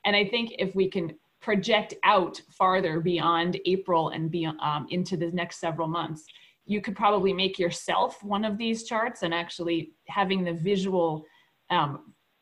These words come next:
recognition of things that had been really important to you, maybe aren't as important anymore. And as you visualize your future, you may think that you really want things that have become important now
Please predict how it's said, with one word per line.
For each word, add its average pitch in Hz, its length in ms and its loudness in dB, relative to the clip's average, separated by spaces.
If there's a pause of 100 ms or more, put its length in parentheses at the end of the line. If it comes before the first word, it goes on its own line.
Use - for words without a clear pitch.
recognition 202 760 0
of 160 100 -4
things 214 360 0
that 175 200 0
had 208 340 6
been 254 160 4
really 269 200 0
important 262 380 -2
to 269 100 -6
you, 262 140 2
maybe 180 360 2
aren't 180 180 0
as 185 100 0
important 185 360 -2
anymore. 175 460 -4 (360)
And 208 100 4
as 202 140 4
you 208 100 2
visualize 220 580 2
your 196 80 0
future, 214 380 -4
you 185 200 2
may 196 380 0 (140)
think 202 220 -4
that 185 200 -2
you 202 200 -2
really 262 380 -6
want 208 440 -4
things 226 300 -4
that 196 100 -4
have 175 160 -4
become 180 420 -2
important 240 420 -4
now 269 340 -4